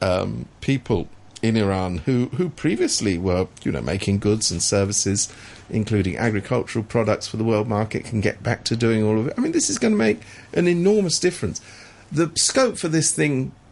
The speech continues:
going belly up, I'm well aware, is enormous. But at least the people in the Iranian leadership who are now working towards,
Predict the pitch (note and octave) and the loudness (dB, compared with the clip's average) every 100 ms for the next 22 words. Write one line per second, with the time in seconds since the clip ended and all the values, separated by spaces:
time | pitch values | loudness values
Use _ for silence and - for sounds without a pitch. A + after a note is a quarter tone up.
0 | - D#3+ C#3+ A#2+ B2+ B2 A2 E2+ - A#2+ | -4 2 2 4 2 2 0 0 0 0
1 | B2+ D#3+ D#3 C3+ A#2 F#2+ D2+ - - - | 2 4 4 4 2 0 -2 -12 -20 -20
2 | - - - C3+ A2 G#2 A#2 A2+ E2+ - | -20 -10 -2 0 2 2 2 0 -2 -4
3 | - - C3+ - - - - D3 - E3+ | -4 2 0 0 -20 -20 -4 -2 -2 0
4 | G3+ D#3+ - C#3 - F3 F#3 - E3 - | 0 0 0 -2 0 -2 -2 -2 -2 0
5 | D3+ E3+ D#3 C#3+ C3+ C3+ A#2 A#2+ B2 A#2+ | -2 0 2 2 2 2 0 0 0 0
6 | - - - - A#2+ G#2 B2 D3 C#3+ C3 | -2 -6 -8 -2 0 2 2 2 2 0
7 | - - - C#3 D#3 D#3 C3+ A#2 A2+ A2+ | -6 -20 -2 2 2 0 -6 -4 -4 0
8 | A#2 G#2 C2+ A1 - - | 0 0 -2 -2 -2 -2